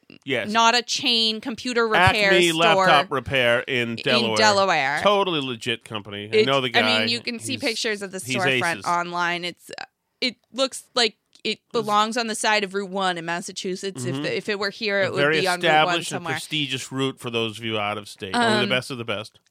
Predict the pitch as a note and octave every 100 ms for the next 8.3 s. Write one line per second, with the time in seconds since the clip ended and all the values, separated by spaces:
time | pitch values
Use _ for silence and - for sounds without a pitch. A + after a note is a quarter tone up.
0 | _ - D#4+ D4 C4+ A#3 A3+ G3+ G3 G#3+
1 | - E3+ F3+ F#3+ - - - G#3+ G#3 G#3
2 | G3+ _ - E4 D4 C#4 - _ _ _
3 | _ _ _ _ _ _ _ - F#4+ G#4
4 | G4+ F#4+ F4 - _ _ _ - - D#4
5 | C#4 D#4+ E4+ G#4 F#4+ C#4+ C#4 C#4 B3 B3+
6 | B3 A#3 G#3 F#3+ A#3+ F#3 F3+ - - -
7 | - G#3+ G3 F#3+ F#3 - - A3+ A3+ A3
8 | G#3 G#3